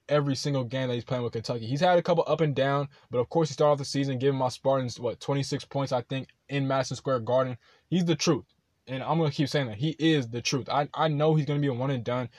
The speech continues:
He's gonna be a lottery pick. I've been knowing that even before he put on a Kentucky jersey, and he just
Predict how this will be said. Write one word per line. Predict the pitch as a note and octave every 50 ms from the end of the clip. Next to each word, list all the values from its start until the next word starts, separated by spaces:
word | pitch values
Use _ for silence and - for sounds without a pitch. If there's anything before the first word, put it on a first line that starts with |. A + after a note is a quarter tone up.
| - - -
He's | C3 B2
gonna | C3 C#3+ D3
be | D3 C3+
a | A#2
lottery | G#2+ A#2 C#3 C#3+ C#3+ C3+
pick. | B2+ - C#3 C3 B2+ - _ _ - -
I've | - A#2+ A#2+ A#2
been | B2+ D#3 D#3
knowing | D3 D3 C#3+ C#3 C#3
that | C#3 C3+ B2 -
even | D3+ D#3 D#3 D3
before | C#3 A#2 - - D3+ C#3
he | C3
put | - - C#3+
on | C3+ C3
a | B2+
Kentucky | - A#2+ - - C3 A#2 B2
jersey, | A#2 A#2 B2+ A#2 G#2 F#2+ G2+ - _ _ - _ _ - -
and | B2+ C3+ B2+
he | C3 E3
just | E3+ F3 D3+ C#3+ - -